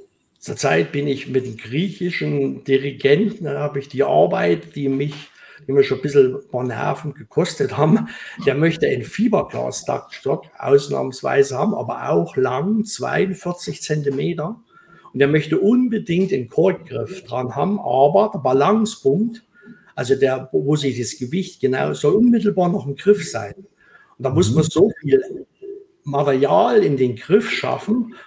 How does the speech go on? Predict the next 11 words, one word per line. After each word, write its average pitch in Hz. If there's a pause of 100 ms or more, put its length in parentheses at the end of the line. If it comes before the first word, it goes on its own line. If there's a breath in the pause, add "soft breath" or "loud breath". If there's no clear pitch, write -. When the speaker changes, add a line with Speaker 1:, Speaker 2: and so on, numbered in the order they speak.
(180 loud breath)
Speaker 1:
um 143
das 131
Gegengewicht 151
zu 127
schaffen, 160 (120)
das 135
Eisen, 180 (580 loud breath)
ne, 170
also 131
der 123
Stahl 180